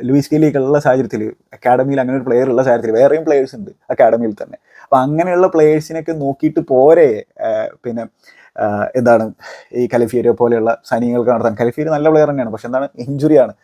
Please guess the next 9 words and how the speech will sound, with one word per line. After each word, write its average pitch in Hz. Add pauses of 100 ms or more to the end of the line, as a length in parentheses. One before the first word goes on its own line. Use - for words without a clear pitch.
(220)
പക്ഷേ 170 (400)
ആ -
സംബന്ധിച്ചിടത്തോളം 165 (140)
അതായിരുന്നില്ല 170
പ്രയോറിറ്റി. 139 (480)
അവരെ 139
സംബന്ധിച്ചിടത്തോളം 143 (1800)
ഒരു 117
സ്ട്രൈക്കറും 123